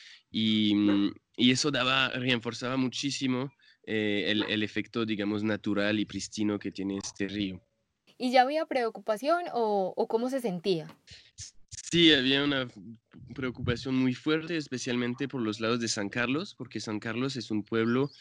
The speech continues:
Speaker 1: em, que ha vivido em, muchos horrores, como tantos pueblos en Colombia, pero,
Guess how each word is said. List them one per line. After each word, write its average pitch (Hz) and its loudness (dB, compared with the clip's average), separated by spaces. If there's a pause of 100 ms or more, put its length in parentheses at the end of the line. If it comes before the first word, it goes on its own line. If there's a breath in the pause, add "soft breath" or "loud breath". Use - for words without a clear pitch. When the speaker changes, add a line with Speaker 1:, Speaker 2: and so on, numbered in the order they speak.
(360 loud breath)
Speaker 1:
em, 110 2
que 117 0
ha 107 4
vivido 131 4 (200)
em, 98 -2
muchos 113 -2
horrores, 120 0
como 107 -2
tantos 104 -6
pueblos 113 0
en 107 0
Colombia, 104 2 (480 loud breath)
pero, 156 6